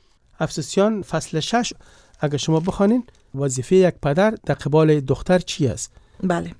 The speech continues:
Speaker 2: کتاب افسیان فصل ششم آیه چهار نوشته شده: «و شما ای پدران، فرزندان خود را خشمگین نسازید،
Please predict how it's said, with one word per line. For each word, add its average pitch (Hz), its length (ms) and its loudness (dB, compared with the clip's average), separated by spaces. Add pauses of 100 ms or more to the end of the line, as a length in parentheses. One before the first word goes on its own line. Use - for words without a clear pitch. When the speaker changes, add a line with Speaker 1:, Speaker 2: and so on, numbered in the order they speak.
(440)
Speaker 2:
کتاب 320 280 -2
افسیان 247 600 0
فصل 202 360 -6
ششم 220 580 -2
آیه 175 220 2
چهار 220 300 -2
نوشته 202 320 -4
شده: 233 340 -4 (400)
«و 220 120 0
شما 285 520 -4
ای 269 120 -4
پدران، 180 540 -8 (220)
فرزندان 247 640 0
خود 233 240 -6
را 226 160 2
خشمگین 196 760 -2
نسازید، 180 560 -2